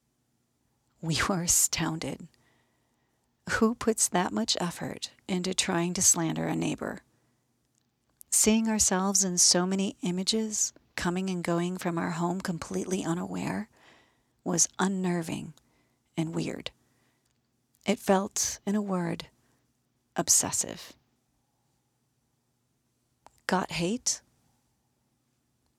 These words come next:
I'd like to say I handled all of this with grace from the get-go, but I did not. I fumbled often, most especially because despite the beautiful, peaceful indoor environment I created,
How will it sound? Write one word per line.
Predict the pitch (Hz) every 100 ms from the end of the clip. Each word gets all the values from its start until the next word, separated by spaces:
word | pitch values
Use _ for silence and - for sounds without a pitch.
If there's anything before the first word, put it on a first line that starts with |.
| _ _ _ _ _ _ _
I'd | 196
like | 233 262
to | 269
say | - 180 170 180
I | 185
handled | 180 180 185 -
all | 175 220
of | 208
this | 185 -
with | 180 -
grace | 185 175 - -
from | 170
the | 170
get-go, | 165 156 151 - 160 - _ _
but | -
I | 170 180
did | 180
not. | - 113 - - - _ _ _ _ _ _ _
I | -
fumbled | 190 - 170 170 180 170 -
often, | - 151 - - 156 - _ _ _ _ _ _ _ _
most | 196 202 - 202
especially | - 220 220 240 233 226
because | 202 - 170 165 -
despite | 170 - 185 226
the | 202
beautiful, | 190 202 208 214 208 208 -
peaceful | 202 190 - 196 190
indoor | 185 190 190 196
environment | 196 180 190 196 190
I | 190
created, | 196 - 180 175 196 220